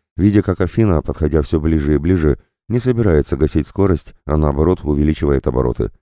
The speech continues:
«Я готов на переговоры». Что-то мне подсказывало, что этот хитрюга просто начинает тянуть резину. «Для начала прекратите огонь и сделайте это в течение тридцати секунд»,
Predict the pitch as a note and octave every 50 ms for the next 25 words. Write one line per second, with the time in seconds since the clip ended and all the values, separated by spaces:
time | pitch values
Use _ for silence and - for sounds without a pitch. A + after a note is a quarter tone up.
0 | _ _ _ _ _ _ _ _ - D2+ D#2+ E2 D2+ E2+ E2+ - F#2 D2+ - D2
1 | B1 - C2+ C2 B1+ C2+ C2 C2 A#1+ A#1+ A#1 - _ _ _ _ _ _ _ _
2 | _ _ _ _ _ _ _ - - - B2 A2+ - F2+ D#2 D#2+ D2+ C2+ - C#2+
3 | - - - F2+ G2+ G#2 B2 A#2 A#2+ A2+ A2 A2+ A2+ - _ _ _ _ _ _
4 | - - - C3 C#3 C#3 B2+ A#2+ - - A2 - - B2 B2 A2 A#2+ A2+ - -
5 | - D#2+ F#2 A2 - - B2 B2 A2+ - - D#2+ D2+ D2+ E2 F#2 G2 - - D#2+
6 | D2+ D#2 - - D2 C#2+ A1+ C2 A#1+ A#1+ A#1 - - _ _ _ _ _ _ _
7 | _ _ _ _ _ _ _ - - B1+ C#2+ D#2+ F2+ F#2 F#2+ F#2 - - A2 A2
8 | G#2 F#2 D#2+ - E2 E2 - F#2 F#2 F2 - G#2 F#2 - G2 F2+ F2 E2 F2+ G#2
9 | G#2+ G2 F2+ E2 _ _ E2+ E2+ D#2+ C#2+ D#2 G2+ G2+ G2 F#2 E2+ - F#2 D#2+ -
10 | - D2 - - E2 - - G2+ F2+ F2+ F2 E2+ E2 - - - F2+ E2 - -
11 | D#2+ - F2 D#2+ - F2 D#2 C2 -